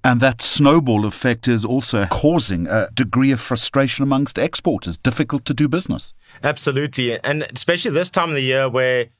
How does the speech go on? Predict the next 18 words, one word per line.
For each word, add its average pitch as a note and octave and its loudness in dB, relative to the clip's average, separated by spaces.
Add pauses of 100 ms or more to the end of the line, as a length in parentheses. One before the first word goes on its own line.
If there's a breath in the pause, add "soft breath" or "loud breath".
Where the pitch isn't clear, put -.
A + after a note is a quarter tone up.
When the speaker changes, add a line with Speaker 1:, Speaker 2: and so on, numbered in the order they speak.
(120)
Speaker 2:
know, B2 0
your B2+ 0
exports D3 -4 (160)
going, C3+ -2
you G#2 -10
know, A#2+ -2
back C3 -4
into, C3+ -4
to A2 -8
Europe C3 -2 (100)
and A2 -2
even A#2 -4
the A2 -4
U A2+ -2
S G#2+ -6
A A#2 -2 (340 soft breath)
is B2+ -2
really D#3+ -2